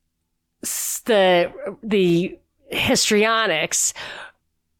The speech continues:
I do believe that this is going, maybe we should talk more about this too after the break, but I believe that we're going to have a certain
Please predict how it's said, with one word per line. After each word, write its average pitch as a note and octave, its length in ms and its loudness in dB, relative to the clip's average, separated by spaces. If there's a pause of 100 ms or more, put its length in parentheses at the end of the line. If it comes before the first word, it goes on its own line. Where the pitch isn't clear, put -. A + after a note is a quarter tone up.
(500)
I A#3+ 140 2
do D4+ 260 2
believe G#3+ 680 2
that F3+ 280 0
this G#3+ 320 0
is A#3 140 2
going, G#3 240 2
maybe C4+ 180 2
we C4+ 80 2
should F#3 220 0
talk E3+ 240 0
more E3 140 2
about D#3 280 -2
this - 240 -2
too C#3 400 -4 (200)
after F3 300 -2
the D3 80 -4
break, C#3+ 300 -8
but F#3 380 -2 (960)
I A#3+ 100 2
believe A#3+ 460 2
that C#4 180 4
we're A#3 140 4
going G3+ 300 2
to F#3 100 -2
have F3 400 -2
a F#3+ 100 -2
certain G3+ 800 2